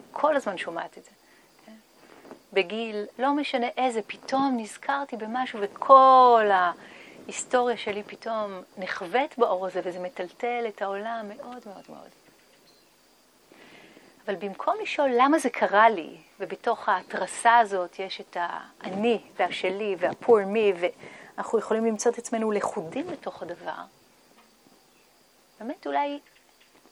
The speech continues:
אנחנו מפספסים ככה את השאלה היותר מעניינת, מה החיים מבקשים ממני עכשיו? ואנחנו זוכרים שהם לטובתנו, אה?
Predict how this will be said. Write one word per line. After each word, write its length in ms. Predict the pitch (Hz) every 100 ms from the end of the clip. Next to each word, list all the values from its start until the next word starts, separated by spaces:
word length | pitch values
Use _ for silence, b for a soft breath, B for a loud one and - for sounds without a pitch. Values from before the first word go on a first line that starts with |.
| _ _ _ _ _ - - _ _ _ _ _ _ -
אנחנו 300 | 226 - 226
מפספסים 840 | 208 - - - 202 - 269 381
ככה 440 | - 190 - - - - B B B -
את 100 | 208
השאלה 580 | 196 - 190 208 254 285 269
היותר 480 | 208 - - 294
מעניינת, 760 | 311 247 175 165 160 160 180 - - B B B B B B B _ _ _ -
מה 160 | 247
החיים 380 | 311 - 254 254
מבקשים 640 | 233 190 - - - 220
ממני 400 | 220 185 165 165
עכשיו? 300 | - - - - _ _ _ _ _ _ _ _ _ _ _ _ _ _ _ _ _ _ _ _ _ _ _ - _ - _ - _
ואנחנו 360 | 190 185 196 226
זוכרים 560 | 185 - - 240 294
שהם 200 | 339 269
לטובתנו, 720 | 240 233 190 175 - 233 208
אה? 100 | 170